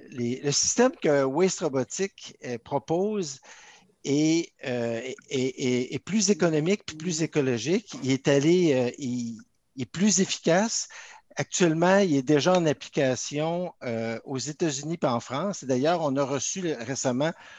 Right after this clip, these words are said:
le label de Solar Impulse comme une entreprise qui était, comme une solution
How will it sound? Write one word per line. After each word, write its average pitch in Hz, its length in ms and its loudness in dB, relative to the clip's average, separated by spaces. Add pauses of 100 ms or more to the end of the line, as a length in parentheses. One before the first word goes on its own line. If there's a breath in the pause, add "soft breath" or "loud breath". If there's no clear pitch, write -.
(120)
le 117 120 -2
label 123 380 4
de 147 80 0
Solar 135 360 0
Impulse 135 540 -4
comme 120 280 -4
une 127 140 -4
entreprise 135 720 -2
qui 123 120 -6
était, 135 360 -2
comme 135 280 -2
une 131 240 -2
solution 160 720 -4